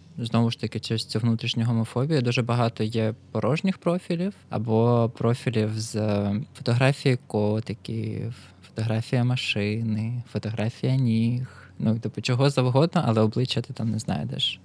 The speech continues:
У мене друг, який, е, жив, е, під час уже повномасштабки у Франківську, і він почав там ходити на побачення, і він мені іноді показував оці фотографії. <laughs> Та, ну, реально, і котики.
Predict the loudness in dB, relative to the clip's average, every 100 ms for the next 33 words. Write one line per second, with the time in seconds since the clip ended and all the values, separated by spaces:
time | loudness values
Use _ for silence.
0 | -20 -20 -14 0 4 6 6 4 0 -10
1 | -20 -12 -2 2 4 2 4 4 4 4
2 | 0 -4 -6 -8 -10 -16 -6 -2 2 2
3 | 0 -6 -4 -2 -2 -4 -6 -4 -4 -6
4 | -14 -12 -2 0 2 2 2 2 0 0
5 | 0 0 2 2 2 0 0 -2 -2 -4
6 | -4 0 0 0 0 0 0 -4 -2 -2
7 | -2 0 4 4 4 2 0 -4 -6 2
8 | 4 2 0 0 0 -2 -6 -4 2 6
9 | 8 8 4 2 2 4 2 0 0 2
10 | 2 0 0 -2 -4 -2 0 0 -2 -4
11 | -10 -18 -20 -20 -12 -4 -2 0 0 -2
12 | 2 4 4 -2 -8 -20 -20 -20 -20 -20
13 | -20 -20 -6 -2 -2 2 2 2 2 4
14 | 4 4 0 -2 -6 2 4 4 0 -4
15 | -4 -2 -2